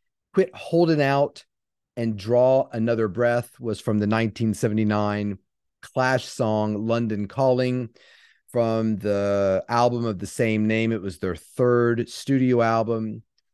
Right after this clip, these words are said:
And I like the juxtaposition of the Clash with talking about Queen last week, because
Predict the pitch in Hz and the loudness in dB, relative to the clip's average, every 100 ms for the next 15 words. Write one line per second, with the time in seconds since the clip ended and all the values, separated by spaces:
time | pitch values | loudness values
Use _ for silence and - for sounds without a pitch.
0 | _ - 147 139 139 139 151 147 143 120 | _ -2 0 2 2 2 2 0 -8 -2
1 | 139 123 - 110 110 117 117 - 117 117 | -2 -2 -8 -10 -4 -4 -4 -4 -4 -4
2 | 113 117 113 107 90 104 - 170 156 135 | -6 -4 -2 -2 -4 -8 -6 -2 0 2
3 | 110 107 - - _ _ _ _ _ _ | 0 -2 -6 -18 _ _ _ _ _ _
4 | 123 123 120 110 - _ _ - 139 139 | -2 2 2 0 -6 _ _ -6 -4 -2
5 | 123 113 - - 196 190 156 123 113 107 | 0 0 -2 -4 0 2 2 0 -2 -4
6 | - 120 113 - - - - 190 170 123 | -6 -4 -2 -4 -10 -12 -4 2 4 4
7 | 117 110 | 0 -4